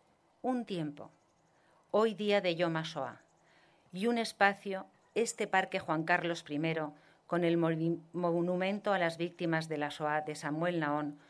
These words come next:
construida por el arquitecto Alberto Stissin. Fue la tragedia de tal magnitud que necesitamos crear un tiempo y un espacio colectivo, donde recordar juntos lo que pasó,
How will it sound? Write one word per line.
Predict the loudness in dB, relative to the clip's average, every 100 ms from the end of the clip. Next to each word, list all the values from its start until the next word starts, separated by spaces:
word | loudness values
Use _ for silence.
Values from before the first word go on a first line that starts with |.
| -20 _
construida | -2 -2 -2 -2 0 -2
por | -2 -2
el | -2
arquitecto | -4 -8 -10 -8 -6
Alberto | -4 -4 -8 -8
Stissin. | -12 -12 -12 -14 -14 _ _ _ _ _ _ _ _ _ _ _ _ _ -18
Fue | 0 4
la | 4
tragedia | 2 0 0 0 2
de | 0
tal | 2 2 2
magnitud | 0 0 -4 -4 -8 -8 -20 _ -20 -20 -4
que | -2
necesitamos | -2 -2 -6 0 2 2 -2
crear | -4 -2 -2 -2
un | -4
tiempo | -4 -6 -4
y | -4
un | -2
espacio | -4 -4 -6 -4 -4
colectivo, | -2 -4 -6 -6 -6 -8 -14 -20 -20 -20 -6
donde | 0 2 2
recordar | 0 0 -2 0 0 -2
juntos | -4 -6 -4 -6 -4
lo | -2
que | -4
pasó, | -4 -6 -4 -6